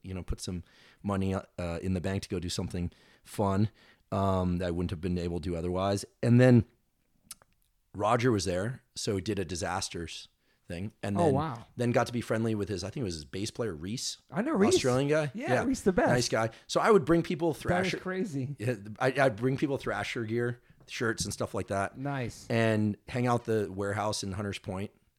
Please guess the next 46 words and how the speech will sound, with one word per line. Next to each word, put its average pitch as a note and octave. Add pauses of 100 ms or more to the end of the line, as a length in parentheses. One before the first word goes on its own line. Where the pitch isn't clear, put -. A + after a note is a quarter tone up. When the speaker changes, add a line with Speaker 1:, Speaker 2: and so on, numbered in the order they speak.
(200)
Speaker 1:
during G2+
the F#2
day F2
sometimes G#2+
and E2+ (420)
bring G2+
in G2+
articles F#2
and F2+
photos. F2
And, F2 (420)
um, F2+
and G#2
I -
was A#2
kinda C#3
back B2
in C#3
it. D#2+ (160)
Speaker 2:
It's -
cool, C3
Speaker 1:
You G2+
know, G2+
Speaker 2:
man. G#2+
Speaker 1:
and, A2 (480)
and G#2+
loved A2+
it. F#2+
And F#2+
I G2
started G#2
doing G#2+
that F#2+ (300)
more G#2+
and G#2
more. G#2
And A2
that's B2
where A#2
I G#2
met G2 (180)
Elvis G#2
Cortez F#2
from E2
Left E2+
Alone. F2